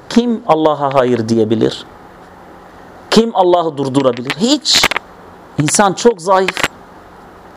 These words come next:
Allah'ın gücü çok büyük. Ama Allah diyor, "İnni harramtu zulme ala nefsi."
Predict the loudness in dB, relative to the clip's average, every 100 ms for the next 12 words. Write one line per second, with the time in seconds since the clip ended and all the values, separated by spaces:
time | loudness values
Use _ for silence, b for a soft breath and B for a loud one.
0 | -2 0 2 0 -2 -2 -2 2 0 0
1 | -10 -10 -10 -8 -10 -12 B B 0 2
2 | 2 0 0 -4 0 0 0 0 -2 0
3 | -2 0 0 2 2 2 0 -4